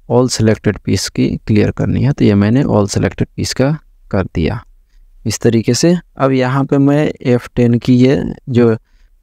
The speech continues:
और जो पॉइंट नेम और नंबर का था, इसकी नंबर का कोई इश-, दिक्कत नहीं है।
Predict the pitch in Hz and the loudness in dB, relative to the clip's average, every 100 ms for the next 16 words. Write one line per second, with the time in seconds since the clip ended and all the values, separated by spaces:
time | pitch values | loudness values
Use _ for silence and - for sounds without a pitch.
0 | - 113 107 _ _ _ - - - - | -8 -6 -6 _ _ _ -20 -20 -14 -8
1 | - 113 120 123 113 113 117 123 120 113 | 0 2 2 -2 0 2 2 2 2 0
2 | 113 120 113 110 110 117 117 113 139 - | 0 2 2 2 2 2 0 0 -2 -2
3 | 110 - 139 123 113 110 117 117 143 - | -4 -2 0 2 2 2 2 0 -2 0
4 | 107 104 98 - 123 110 - 110 - 113 | 2 2 0 -4 0 -2 0 -2 0 2
5 | 127 | 2